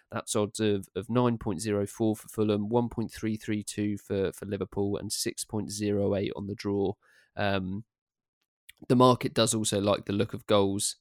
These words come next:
in this one, over three and three point five. We've just seen what, what Liverpool did to, to Wolves, and although they, they outscored the, the chances that they created, and compare that with, or consider that with the fact that, that Fulham gave up plenty against Manchester City as well, it's, it's easy to see why.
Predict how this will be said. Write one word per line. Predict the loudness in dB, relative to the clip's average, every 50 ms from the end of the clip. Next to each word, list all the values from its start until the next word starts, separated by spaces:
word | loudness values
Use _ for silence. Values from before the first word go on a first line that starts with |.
| -6 -2
in | 0
this | 0 0 0 0 -2
one, | 0 2 4
over | 2 2 2 -2
three | -6 -4 -4 -2
and | -2 -4
three | -4 -6 -6 -6
point | -4 -6 -8 -8 -6
five. | -2 0 0 0 0
We've | -2 -6 -8 -2
just | -2 0 0 2
seen | 0 0 0 -2 -2
what, | -2 -2 -2 -4 -4
what | -6 -4 -2
Liverpool | -4 -4 -4 -6 -8 -6 -6 -6 -4
did | -4 -6 -6 -6 -6
to, | -4 -2 -2 0 0 -2 -2 -4 _ -20 -20 -20 -20 _ _ -4
to | -4 -2
Wolves, | 2 4 4 6 6 4 2 0 -2
and | -2
although | 0 0 0 0 0
they, | -2 -2 -4 -2
they | 0 0 0
outscored | 0 0 -2 -2 -2 -4 0 0 0 0 0 -2 -4
the, | -2 -2 0 0 0 -2
the | -6 -10
chances | -8 -6 -6 -6 -6 -8 -10 -10
that | -10 -10 -8
they | -8 -8 -8
created, | -8 -6 -4 -2 0 0 0 0 -2 -2 -2 -4
and | -6 -6 -4 -6 -8 _ _ -20 -20 _ _ _ -14
compare | -12 -10 -6 -2 0 0 0
that | 0 0 0 0 -2 -4 _ -2
with, | -2 -2 -2 -2 -4 -10 -8 -6
or | -4 -2 0 0 -2 -4 -6 _ _ _
consider | -8 -6 -4 -2 -2 0 0 0
that | 0 0 0
with | -2 -6 -6
the | -8 -8
fact | -4 -4 -4 -4 -6 -10 _ -2
that, | -2 -2 -2 -4
that | -8 -10
Fulham | -4 -4 -4 -4 -4 -4
gave | -4 -4 -2 -2
up | -4 -6 -6
plenty | -4 -4 -2 -2 -2
against | -4 -6 -6 -6 -6 -8
Manchester | -8 -8 -8 -8 -8 -8 -6 -6
City | -4 -4 -4 -4 -4 -4
as | -4 -4
well, | -4 -4 -4 -4
it's, | -6 -6 -8 -8 -8
it's | -6 -4 0
easy | 2 2 2 2 0 -4 -6
to | -4
see | -6 -6 -2 -2 -2 -2
why. | -2 -4 -4 -2 -4 -4 -4